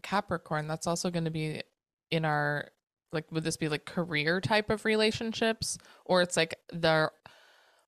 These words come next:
whatever is shifting in our career and achievements might be affecting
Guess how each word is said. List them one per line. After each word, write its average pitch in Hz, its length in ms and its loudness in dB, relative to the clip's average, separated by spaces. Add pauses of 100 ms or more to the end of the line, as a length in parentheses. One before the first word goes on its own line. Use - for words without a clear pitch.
(140)
whatever 175 360 4
is - 180 0
shifting 170 380 -2
in 165 220 0
our 156 160 4
career 156 600 0
and 156 140 0
achievements 156 580 -2
might 151 160 -2
be - 120 -6
affecting 139 680 -4